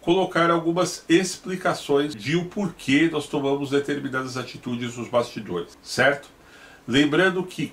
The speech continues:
quem ainda não assistiu o vídeo da entrevista com o abduzido, eu estou colocando aqui na descrição desse vídeo, igualmente também aparecendo aqui nos cards.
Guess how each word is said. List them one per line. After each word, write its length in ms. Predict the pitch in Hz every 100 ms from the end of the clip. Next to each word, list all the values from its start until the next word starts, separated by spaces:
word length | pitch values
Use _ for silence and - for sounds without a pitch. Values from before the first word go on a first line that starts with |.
| -
quem 400 | - 214 254 226
ainda 400 | 170 170 156 143
não 260 | 160 190
assistiu 640 | 160 - - - 110 117 107
o 60 |
vídeo 420 | 98 117 139 110 95
da 140 | 113
entrevista 960 | 123 135 127 90 120 156 - 98 92 - - -
com 280 | 131 117 98 - -
o 100 | 104
abduzido, 720 | 101 104 90 85 147 - - - - - - - - -
eu 80 | 110
estou 260 | 110 135 -
colocando 680 | 131 123 - 127 135 139 -
aqui 560 | 123 120 - - 160 - 120
na 120 | 139
descrição 640 | 139 139 139 131 - 117 117
desse 260 | 120 -
vídeo, 400 | 101 117 131 165 131
igualmente 600 | 135 143 120 117 127 -
também 360 | 120 113 123 120
aparecendo 540 | 117 117 110 123 113
aqui 140 | 110
nos 180 | 120 120
cards. 560 | - - 156 - -